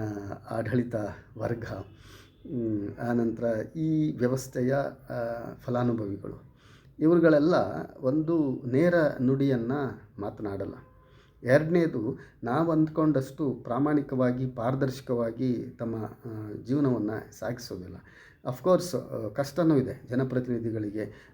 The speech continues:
ಆಡಳಿತ ಮಾಡುವಂಥವರಿಗೆ, ಅಧಿಕಾರಿ ವರ್ಗಕ್ಕೆ, ಆ, ಬಹಳ ಮುಕ್ತವಾಗಿ, ಪಾರದರ್ಶಕವಾಗಿ ಇರುವಂಥ, ಆ, ಅನುಕೂಲತೆಗಳು ಅಷ್ಟಾಗಿ ಇಲ್ಲ. ಇದ್ರ ಮಧ್ಯದಲ್ಲೂ ಕೂಡ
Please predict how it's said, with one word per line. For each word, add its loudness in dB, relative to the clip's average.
ಆಡಳಿತ 2
ಮಾಡುವಂಥವರಿಗೆ, -2
ಅಧಿಕಾರಿ 0
ವರ್ಗಕ್ಕೆ, -6
ಆ, 0
ಬಹಳ 0
ಮುಕ್ತವಾಗಿ, -2
ಪಾರದರ್ಶಕವಾಗಿ -4
ಇರುವಂಥ, 2
ಆ, -4
ಅನುಕೂಲತೆಗಳು 0
ಅಷ್ಟಾಗಿ -6
ಇಲ್ಲ. 0
ಇದ್ರ 4
ಮಧ್ಯದಲ್ಲೂ 4
ಕೂಡ -6